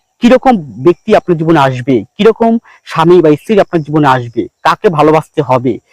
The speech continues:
কাকে ভালোবাসতে হবে না, কবে আপনার জীবনে ভালোবাসা আসবে, কবে ভালোবাসা থেকে আপনি আঘাত খেতে পারেন, সবই কিন্তু আপনার জন্মকুণ্ডলী ও হাতে কিন্তু লুকিয়ে রয়েছে।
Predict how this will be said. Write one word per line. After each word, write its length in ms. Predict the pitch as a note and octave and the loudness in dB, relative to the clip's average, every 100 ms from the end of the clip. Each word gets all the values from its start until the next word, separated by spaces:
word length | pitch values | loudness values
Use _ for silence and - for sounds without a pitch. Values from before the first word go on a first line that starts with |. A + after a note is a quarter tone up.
| _ | _
কাকে 180 | - F#3+ | -4 0
ভালোবাসতে 420 | G3 D#3+ E3 - | 2 2 0 -2
হবে 320 | F3+ C#3+ C3+ C#3+ | -2 0 2 2
না, 240 | A#2+ - _ _ _ | 0 -4 _ _ _
কবে 240 | F3+ G3+ A#3 | 0 2 2
আপনার 220 | - A3 | 0 -2
জীবনে 120 | A3 | -2
ভালোবাসা 460 | E3 D3+ E3 E3+ D3 | 0 -2 -2 -2 -4
আসবে, 440 | C3+ C3 C3 G#2+ _ _ - | -4 -8 -8 -8 _ _ -4
কবে 220 | F3+ A3 | 0 2
ভালোবাসা 360 | F#3+ F3+ F#3 G#3 | 2 0 0 -6
থেকে 220 | G#3+ F#3+ | -4 -4
আপনি 180 | - D#3+ | -2 -4
আঘাত 240 | C3 F3 - | -4 -8 -10
খেতে 180 | D3+ D#3+ | -8 -4
পারেন, 400 | C#3 B2+ C#3 A2+ - _ _ _ | 0 2 2 0 -4 _ _ _
সবই 340 | - E3+ C#3+ E3+ | -4 -2 0 2
কিন্তু 280 | E3 D#3 | 0 2
আপনার 220 | C#3+ - B2+ | -2 0 0
জন্মকুণ্ডলী 560 | A#2 D3 D3 D#3 D#3 | 2 0 0 0 2
ও 60 | C#3+ | 0
হাতে 420 | - C3 C3+ - | 2 0 0 -6
কিন্তু 420 | C#3+ C#3 B2+ C3+ E3+ _ - | -6 -4 -4 -6 -8 _ -4
লুকিয়ে 360 | C#3+ D3+ D#3+ C#3+ | -2 2 2 4
রয়েছে। 420 | B2+ A#2 A#2 | 4 2 -4